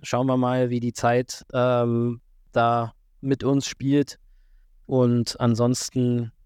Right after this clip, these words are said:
sind wir sehr, sehr offen für Feedback, wenn irgendwas, äh, gerne noch gewünscht ist. Wenn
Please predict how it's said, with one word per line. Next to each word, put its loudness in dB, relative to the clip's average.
sind 0
wir 0
sehr, 0
sehr 0
offen -4
für -4
Feedback, -6
wenn -4
irgendwas, -4
äh, -2
gerne 0
noch -4
gewünscht -2
ist. -2
Wenn -2